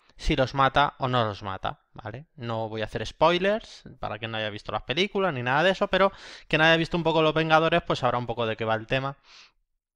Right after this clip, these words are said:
Y, eh, vamos a hacer, eh, la prueba entera. Entonces, yo, mm, como podéis ver, en el vídeo anterior creamos en nuestro A K S,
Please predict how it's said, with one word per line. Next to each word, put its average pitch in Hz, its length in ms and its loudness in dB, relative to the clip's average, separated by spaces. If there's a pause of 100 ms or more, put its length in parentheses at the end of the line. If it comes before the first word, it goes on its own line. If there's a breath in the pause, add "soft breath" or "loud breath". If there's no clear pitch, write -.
(640)
Y, 175 480 2
eh, 113 840 0
vamos 120 280 0
a 120 40 -8
hacer, 131 420 0
eh, 117 360 -2
la 110 200 -4
prueba 113 240 -4
entera. - 420 -14 (880)
Entonces, 139 540 0 (420 loud breath)
yo, 151 500 0 (120)
mm, 117 220 -12
como 117 260 -2
podéis 127 300 0
ver, 147 300 4 (220)
en 123 220 -2
el 117 160 0
vídeo 127 320 0
anterior 127 640 2
creamos 120 720 0
en 113 160 -10
nuestro 104 680 -4
A 104 100 -2
K 110 220 0
S, 214 340 -4